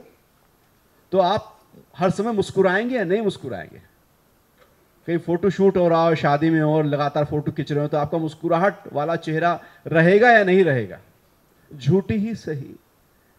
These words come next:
मुस्कुराहट तो आपकी रहेगी ना। वैसे भी परमात्मा तो हर समय photo खींच ही रहा है। चित्रगुप्त गुप्त तरीके से चित्र तो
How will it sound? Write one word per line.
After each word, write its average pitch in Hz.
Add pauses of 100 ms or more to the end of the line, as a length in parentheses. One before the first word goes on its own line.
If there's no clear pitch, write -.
(120)
मुस्कुराहट 151
तो 160
आपकी 135
रहेगी 107
ना। - (2250)
वैसे 127
भी 135
परमात्मा 123
तो 101
हर 123
समय 110
photo 107 (100)
खींच 117
ही 104
रहा 90
है। 104 (2750)
चित्रगुप्त 196 (800)
गुप्त 254
तरीके 226
से 175
चित्र -
तो 196